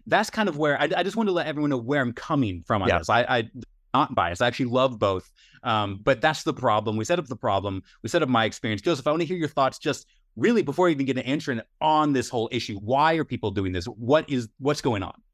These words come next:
Speaker 2: So yeah, this is, this is really fun, uh, for me because you're, you're the one everybody's gonna like in this topic because I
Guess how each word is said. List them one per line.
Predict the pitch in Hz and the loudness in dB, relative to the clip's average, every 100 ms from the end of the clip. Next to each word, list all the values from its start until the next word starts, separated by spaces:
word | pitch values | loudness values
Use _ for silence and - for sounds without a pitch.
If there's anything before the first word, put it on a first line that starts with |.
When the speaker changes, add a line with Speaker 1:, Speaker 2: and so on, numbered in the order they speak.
| _ _ | _ _
Speaker 2:
So | - 202 | 0 2
yeah, | 185 135 | 4 4
this | 113 185 | 0 -2
is, | 202 - | -4 -4
this | 190 | -4
is | 175 | -2
really | 165 139 | 0 -2
fun, | - 127 113 110 - - | 0 -2 0 -4 -10 -16
uh, | - - 156 - - - | -14 -10 -10 -10 -18 -2
for | 165 | 0
me | 156 151 | 2 2
because | 127 139 123 - | 0 -6 -8 -8
you're, | 139 196 226 - _ | -2 0 0 -2 _
you're | 135 214 | 2 4
the | 233 | 6
one | 175 | 6
everybody's | 147 127 120 110 | 4 0 -2 -2
gonna | 110 90 | -4 0
like | 92 78 _ _ 104 | -2 -4 _ _ -8
in | 95 | -6
this | 92 - | -8 -8
topic | 127 90 98 90 | -6 -6 -6 -14
because | 107 113 101 - _ _ - - | -10 -8 -8 -12 _ _ -6 2
I | 156 220 214 170 | 4 6 4 2